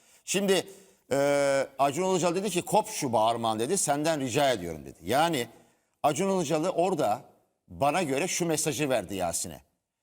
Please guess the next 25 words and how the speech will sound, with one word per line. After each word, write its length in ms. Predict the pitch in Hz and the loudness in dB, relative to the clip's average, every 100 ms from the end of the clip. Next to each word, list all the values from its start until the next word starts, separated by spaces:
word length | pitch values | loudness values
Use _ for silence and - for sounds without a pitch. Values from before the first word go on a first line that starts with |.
| - | -6
"Yasin," 480 | 147 196 185 - 135 | 2 2 2 0 -4
dedi, 180 | 110 82 | -4 -4
"yani 520 | 90 131 147 147 147 - - | -2 0 2 0 -4 -8 -10
yarın 360 | 117 135 147 143 | 0 2 2 2
öbür 180 | 131 | -2
gün 200 | 139 156 | -2 -2
başına 260 | 127 120 147 | -2 -4 -4
iş 160 | 131 120 | -4 -4
alabilirsin. 600 | 117 120 135 - 95 113 _ _ _ _ | -2 -2 -2 -2 -6 -10 _ _ _ _
Dikkat 280 | 113 - 151 | -10 -4 -2
et, 220 | 127 - - | -2 -6 -6
ben 140 | 123 123 | -4 -2
seni 220 | - 135 | -4 -4
kaybetmek 560 | - 117 113 123 143 - | -2 -2 -2 -6 -6 -6
istemiyorum," 520 | - 139 117 78 69 | -4 -4 -4 -6 -10
dedi. 280 | 76 135 180 - _ _ | -10 -8 -8 -10 _ _
Çok 260 | 175 175 | -4 -2
da 40 | 151 | -4
güzel 300 | 110 107 104 | -4 -4 -4
bir 60 | 117 131 | 0 2
abi 120 | 135 120 | 2 0
olarak, 320 | 104 101 - | -2 -4 -4
bir 120 | 107 | -4
büyük 260 | 123 135 110 | -2 -2 -2
olarak 300 | 85 90 | -4 -2